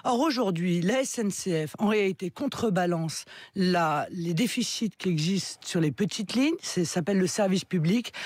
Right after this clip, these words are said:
avec les lignes qui sont rentables. Quand demain, la concurrence va venir sur les grosses lignes rentables,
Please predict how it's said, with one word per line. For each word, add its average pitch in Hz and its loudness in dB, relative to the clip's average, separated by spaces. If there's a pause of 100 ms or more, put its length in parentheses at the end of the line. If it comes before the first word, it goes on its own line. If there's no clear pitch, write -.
(200)
avec 240 0
les 214 2
lignes 220 4
qui 196 -2
sont 180 2
rentables. 175 2
Quand 370 2
demain, 226 4
la 190 2
concurrence 208 0
va 180 2
venir 196 2
sur 185 0
les 175 2 (200)
grosses 196 0
lignes 202 2
rentables, 160 0